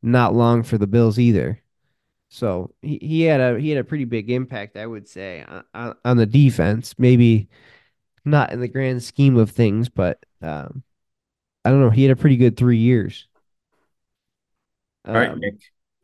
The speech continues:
Speaker 1: but, well, the last guy, um, that, that needs to step up, and, and I think a lot hinges on, upon this, um, is Kaiir Elam. Um,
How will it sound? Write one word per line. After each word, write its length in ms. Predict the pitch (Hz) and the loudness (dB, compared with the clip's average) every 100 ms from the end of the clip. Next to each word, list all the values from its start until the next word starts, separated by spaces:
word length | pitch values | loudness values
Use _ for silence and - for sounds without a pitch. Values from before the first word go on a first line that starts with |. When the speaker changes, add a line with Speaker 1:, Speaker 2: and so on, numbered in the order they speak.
| 123 | -2
Speaker 1:
but, 220 | 170 147 - - | 2 2 0 0
well, 460 | 156 156 - - - _ 135 | 4 4 2 -8 -14 _ 2
the 100 | 143 | 6
last 380 | 160 196 196 | 6 6 4
guy, 320 | 151 131 123 - | 4 4 4 0
um, 580 | 123 123 120 117 120 117 - _ _ _ _ _ _ _ - | 0 2 2 2 0 -4 -12 _ _ _ _ _ _ _ -2
that, 180 | 139 101 | 0 0
that 140 | 123 | -2
needs 300 | 127 139 123 | 0 0 0
to 100 | 127 | -2
step 340 | - 127 117 | -2 -2 0
up, 180 | 127 117 | 0 0
and, 220 | 107 117 - | -2 -2 -2
and 340 | 123 123 117 - _ _ _ _ _ _ _ _ _ _ _ _ | 0 2 0 -2 _ _ _ _ _ _ _ _ _ _ _ _
I 100 | - | 0
think 180 | 131 151 | 2 4
a 40 | 135 | 6
lot 300 | 139 165 143 | 6 4 4
hinges 400 | 151 170 143 127 | 2 2 2 2
on, 180 | 123 - | 2 0
upon 440 | 127 - 117 113 104 | -4 0 0 0 -4
this, 480 | 85 - - - _ _ _ 127 | -6 -12 -18 -20 _ _ _ -2
um, 560 | 120 92 78 92 82 - _ _ _ _ | 0 0 -2 -6 -12 -18 _ _ _ _
is 220 | - 139 117 | 0 0 2
Kaiir 380 | 156 139 135 | 2 4 4
Elam. 360 | 123 127 98 - _ _ _ _ _ _ _ _ _ _ _ _ - _ _ _ _ | 6 4 2 -2 _ _ _ _ _ _ _ _ _ _ _ _ -20 _ _ _ _
Um, 420 | 127 127 120 120 | -6 -4 -4 -6